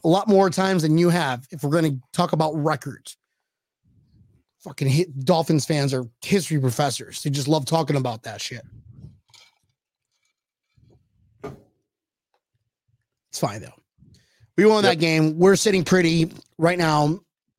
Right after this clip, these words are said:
Speaker 1: And the top three dogs right now are the Bills, Chiefs, and the Bengals. We play the Bears, which, you know, N F L game, we can't, we, we, we cannot look past the Bears.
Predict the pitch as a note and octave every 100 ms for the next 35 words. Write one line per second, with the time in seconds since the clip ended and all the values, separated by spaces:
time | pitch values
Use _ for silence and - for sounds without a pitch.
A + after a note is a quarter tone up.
0 | _ _ - F3+ F#3 D#3+ G#3 G3+ A3+ A3
1 | C4 A#3 D3+ F#3 F#3+ B3 G3 F3+ E3 E3+
2 | G#3 A3 - G#3+ A3+ - - _ _ _
3 | _ _ - G3 A3 B3 D#3 - - _
4 | _ _ _ _ _ _ _ _ - E3+
5 | F3 F3 E3 G3 A#3 A#3+ E3+ G3 - G3+
6 | G3+ G#3+ F3 F3 - G3+ F3 F#3+ G3 F#3
7 | - F3 F#3 _ _ _ _ - D#3 D#3
8 | D#3+ D3+ D#3 D#3 - E3 E3+ D#3 D3 E3+
9 | F#3+ _ _ _ _ _ _ - D#3+ -
10 | D#3+ E3+ - G#3 F3+ D3+ E3+ -